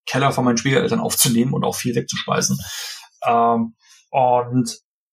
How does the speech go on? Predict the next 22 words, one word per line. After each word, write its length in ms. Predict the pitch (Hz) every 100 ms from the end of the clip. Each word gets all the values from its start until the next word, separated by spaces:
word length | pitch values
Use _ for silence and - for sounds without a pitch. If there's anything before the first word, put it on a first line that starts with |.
| _ _ _ _ _ _ _ _ - 359
alleine 480 | 247 147 127 190 160
war 240 | 139 139 143
echt 180 | 143
anstrengend, 560 | 143 185 - 180 190 185
mit 140 | 139
Interviewpartner 760 | 147 147 156 151 139 135 139 139
war 120 | 127
dann 180 | - -
besser. 400 | 170 185 254 262 - _ _ _ _ _ _ _ _ _ _ _ _
Und 580 | 135 131 127 131 127 -
auch 180 | 131 -
dann, 380 | 131 147 143 196 - -
dann 240 | - 143 156
kommt's 220 | 151 143
halt 120 | 147
dazu, 440 | 147 - 143 139 127
wie 100 | 120
finde 220 | 156 170
ich 100 | 143
einen 120 | 135
Interviewpartner, 920 | 147 147 139 139 131 135 131 131 135 - - - - - - - _ - -
äh, 320 | 135 127